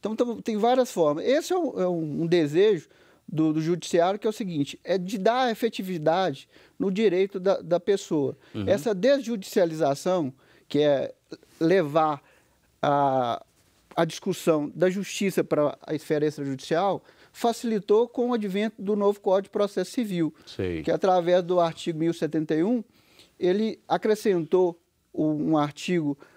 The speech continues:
Speaker 1: no, na Lei de Registro Público, que é a possibilidade do uso campeão extrajudicial.
Speaker 2: Uhum.
Speaker 1: Então, pra a, a pessoa, é, requerer esse uso campeão, ele precisa de várias formas, é, tem que verificar o tempo, a posse,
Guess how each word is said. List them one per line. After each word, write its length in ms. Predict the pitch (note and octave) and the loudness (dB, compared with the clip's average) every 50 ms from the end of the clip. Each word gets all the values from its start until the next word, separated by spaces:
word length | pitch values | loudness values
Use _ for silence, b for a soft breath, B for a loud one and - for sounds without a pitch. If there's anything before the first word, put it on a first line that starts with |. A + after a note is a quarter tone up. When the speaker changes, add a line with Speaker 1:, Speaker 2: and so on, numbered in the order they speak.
| b b b b b | b b b b b
Speaker 1:
no, 320 | - D3 D3+ D#3 D#3 D#3 | -2 0 2 2 2 2
na 160 | D#3 D#3+ D3 | 2 0 0
Lei 220 | D3 D3+ D#3+ E3+ E3 | 2 2 2 2 2
de 80 | D3 | 2
Registro 340 | D#3+ D#3 D3 D3 D3+ - - | 2 2 0 0 -4 -8 -4
Público, 280 | - F#3 G3+ G#3+ - - | -2 0 0 0 0 0
que 80 | A#3 | 0
é 20 | A#3 | 0
a 40 | |
possibilidade 640 | - - A#3+ - - A3 F#3+ F#3+ F3+ F#3+ G#3+ G#3 A3 | 0 -2 -4 -4 -4 -4 0 2 2 2 2 0 -2
do 120 | G3 G#3 A3 | -4 -4 -2
uso 180 | G#3+ G#3 - | -4 -4 -4
campeão 320 | - A3+ G#3 - G3+ G3 G3 | -4 -6 -4 -2 -2 -2 -2
extrajudicial. 720 | G3 F#3+ - G3+ G#3+ A3 G#3+ - - A#3 F3+ C#3+ B2+ C#3 - _ | -2 -4 -4 -4 -6 -6 -6 -2 0 0 0 0 -2 -4 -8 _
Speaker 2:
Uhum. 340 | - G2+ F#2 F#2+ G#2+ A#2 A#2+ A#2 - _ | -10 -8 -8 -6 -8 -8 -10 -12 -16 _
Speaker 1:
Então, 180 | _ - - A4+ | _ -6 -6 -4
pra 160 | G#4 - A4 A4 G4 - _ - - - | -2 0 0 0 0 -2 _ -18 -10 -4
a, 260 | - F#3 F#3+ F3 F3 | -2 0 2 2 0
a 40 | F3 | 0
pessoa, 640 | - G3+ G3 F#3+ - A3+ G#3+ A3 G#3+ G3+ F3 D#3+ - b b b b b b | 0 0 0 0 2 2 2 4 4 4 2 0 -2 b b b b b b
é, 380 | - - D#3+ D#3+ E3 E3 D#3+ D#3 | 0 2 4 4 4 4 4 4
requerer 520 | F3 G3+ G3+ G3+ A3+ G3 F3 E3 F3 F#3+ | 2 2 0 2 2 2 2 4 4 2
esse 180 | F#3+ - - F3+ | 2 0 -2 -6
uso 180 | E3+ D#3+ - | -6 -6 -4
campeão, 560 | - F3+ D#3+ - - D#3+ E3 F3 G#3+ B3 A#3+ A3+ | -2 -4 -2 -2 -2 0 0 2 0 0 0 0
ele 140 | A3 A3+ | -2 -2
precisa 680 | - - B3+ C4 - - - C4+ C4 A3+ A3 A#3 A#3 A3+ _ b b b b | -2 -2 -4 -4 -4 -2 0 0 0 0 0 -4 -6 -8 _ b b b b
de 120 | b F3 G3 | b -6 -4
várias 540 | F3+ F3 F#3+ F#3+ G3 G#3+ A#3 A3 G3+ G3 | -2 0 0 2 2 2 0 0 -2 -4
formas, 600 | - - F3 F3+ F#3 F#3 F#3 F#3 F3+ F3+ F3+ - _ b b b b b | -4 -2 0 2 2 2 0 -2 -4 -8 -12 -14 _ b b b b b
é, 160 | - D#3+ D#3+ | 0 0 0
tem 160 | E3 F#3+ G3 | 0 -2 -4
que 60 | G3 - | 0 2
verificar 340 | G#3 G#3 G3+ - - G3 | 2 2 2 0 0 -2
o 80 | F3+ F#3+ | -2 -2
tempo, 500 | - _ - A3+ G#3+ G#3+ G#3 F#3+ - - | -2 _ -2 0 0 0 -2 -4 -6 -8
a 160 | - - G3 G3+ | -4 -4 -4 -4
posse, 560 | _ _ G#3 G3 G3 G3 G3 F#3+ - - | _ _ 0 2 2 2 2 0 -4 -10